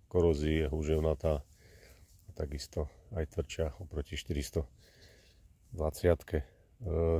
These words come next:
teraz som pozeral, je v nejakých aj zľavách, ale už nemajú všetky modely, tak môžete to pozrieť na, trebárs na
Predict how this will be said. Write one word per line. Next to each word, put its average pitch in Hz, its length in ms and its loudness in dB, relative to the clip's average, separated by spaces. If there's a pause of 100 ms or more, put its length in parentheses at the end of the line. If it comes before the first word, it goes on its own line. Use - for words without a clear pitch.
teraz 98 240 4
som 113 80 2
pozeral, 90 800 8 (160)
je 90 240 -4
v 82 80 2
nejakých 87 480 6
aj - 80 10
zľavách, 80 400 8
ale 80 160 4
už 80 80 0
nemajú 82 240 4
všetky - 240 -6
modely, 82 320 4
tak 80 240 -2 (160)
môžete 80 400 -2
to 80 80 0
pozrieť 80 320 2
na, 80 160 4
trebárs 82 720 -2
na 78 240 0